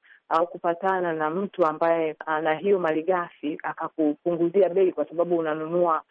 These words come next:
kiasi kikubwa sana. Kwa hiyo hata akipata faida kidogo kulingana na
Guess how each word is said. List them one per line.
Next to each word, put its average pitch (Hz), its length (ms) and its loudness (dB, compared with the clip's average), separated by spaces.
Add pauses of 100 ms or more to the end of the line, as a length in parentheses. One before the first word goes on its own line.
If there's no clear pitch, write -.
(260)
kiasi 170 380 0
kikubwa 156 520 -2 (140)
sana. 143 300 0
Kwa 160 180 4
hiyo 165 280 4 (240)
hata 185 260 0
akipata 185 520 0
faida 151 380 2
kidogo 170 680 2 (100)
kulingana 175 580 2
na 156 340 0